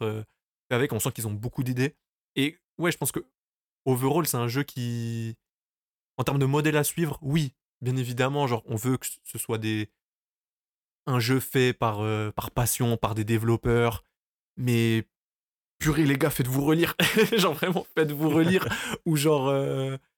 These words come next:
Speaker 1: ou genre, vraiment, allez, allez chercher des références, parce que vraiment, on sent qu'il y a eu un travail de fou qui a été fait sur le gameplay, euh, en termes de, de, vraiment, ils sont allés chercher là où il faut, chez, euh, Persona, chez Final Fantasy,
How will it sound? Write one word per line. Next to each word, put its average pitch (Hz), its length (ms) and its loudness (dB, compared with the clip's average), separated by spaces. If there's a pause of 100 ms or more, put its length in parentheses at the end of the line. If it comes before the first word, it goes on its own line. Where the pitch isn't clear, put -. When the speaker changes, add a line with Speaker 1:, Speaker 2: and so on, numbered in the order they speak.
(320)
Speaker 1:
ou 147 80 -2
genre, 143 140 2
vraiment, 160 360 0 (100)
allez, 160 600 0 (840)
allez 170 140 2
chercher 175 280 2
des 170 100 4
références, 175 800 0
parce 131 120 -2
que - 100 -4
vraiment, 143 300 2
on 127 60 -2
sent - 240 -2
qu'il 127 120 -4
y - 20 2
a 120 40 4
eu 117 80 2
un 123 80 2
travail 127 340 -2
de 117 100 -2
fou - 320 -8
qui - 80 -2
a 127 40 0
été 123 140 -4
fait 127 140 -4
sur 117 160 -6
le 104 60 -8
gameplay, 113 520 0
euh, 107 120 -2 (400)
en 117 100 -4
termes 113 220 -2
de, 107 240 0
de, 107 100 -4 (140)
vraiment, 117 300 -2
ils 117 40 2
sont 113 140 -6
allés 104 120 -2
chercher - 360 -4
là 113 160 2
où 123 100 0
il 123 120 -2
faut, 131 280 0 (920)
chez, 120 320 0
euh, 110 140 2
Persona, 123 520 -2
chez 123 160 -4
Final 117 240 -8
Fantasy, 123 580 -4